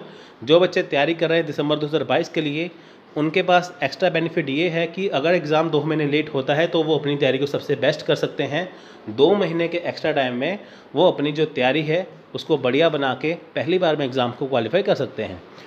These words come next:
So, आपका November में form filling start हो जाएगा, दो ढाई महीने भी बचे हैं,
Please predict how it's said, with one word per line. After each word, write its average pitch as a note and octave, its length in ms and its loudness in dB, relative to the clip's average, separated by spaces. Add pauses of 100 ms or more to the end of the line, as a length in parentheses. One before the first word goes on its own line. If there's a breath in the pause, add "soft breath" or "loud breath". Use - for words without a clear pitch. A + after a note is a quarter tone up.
(140 loud breath)
So, - 100 -2
आपका E3 340 4 (520 loud breath)
November C#3+ 340 0
में F3 140 -2
form C#3+ 280 -4
filling D#3+ 240 -4
start D3 320 -2
हो D#3 80 2
जाएगा, D3+ 400 0 (420 loud breath)
दो D#3 460 2 (140)
ढाई C3+ 240 -2
महीने D#3 200 -2
भी D3+ 100 -2
बचे C3+ 280 -2
हैं, D#3+ 200 -4